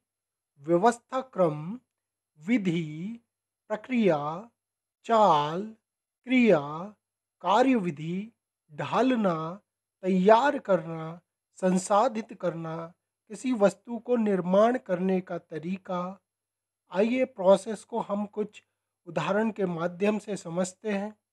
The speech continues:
पहला उदाहरण है, "Collecting data is painfully slow process from people।" डेटा एकत्र करना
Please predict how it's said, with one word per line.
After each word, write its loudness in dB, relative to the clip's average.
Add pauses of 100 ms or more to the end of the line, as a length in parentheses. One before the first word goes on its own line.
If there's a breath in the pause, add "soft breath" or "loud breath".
(1700)
पहला 2
उदाहरण 2
है, -10 (1200)
"Collecting -2
data 2
is -16 (400)
painfully -2
slow 2 (140)
process 2
from -4 (120)
people।" -4 (1200)
डेटा 4
एकत्र -4
करना -6